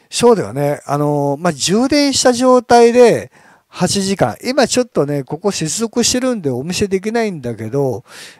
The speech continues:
えーとね、これ切り替えて、これ、これなら持ってこれるかな。うん。よいしょ。えーとね、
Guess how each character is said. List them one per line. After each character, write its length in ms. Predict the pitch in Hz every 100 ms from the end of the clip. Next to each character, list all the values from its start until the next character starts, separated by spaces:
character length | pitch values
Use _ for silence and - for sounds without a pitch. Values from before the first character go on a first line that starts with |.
| _
え 460 | 170 165 160 160 156
ー 40 |
と 120 | -
ね、 140 | 135 95
こ 160 | -
れ 100 | 214
切 180 | 202 185
り 140 | 190
替 400 | 196 - 233 185
え 40 | 117 _ _
て、 280 | - 110 - _ _
こ 140 | 185
れ、 160 | 220 214
こ 240 | - -
れ 60 | 226
な 120 | 254
ら 60 |
持 120 | 110 104
っ 40 |
て 160 | - 123
こ 100 | 123
れ 80 |
る 60 | 110
か 120 | 104
な。 160 | 107 135 _ _ _ _
う 40 | 92
ん。 20 |
よ 60 | 85 _ _ -
い 40 |
し 100 | - -
ょ。 40 | _ _ _ _ _ _ _ _ _ _ _ - - - - - _ _
え 100 | 220
ー 40 | 202
と 120 | 196
ね、 160 | 160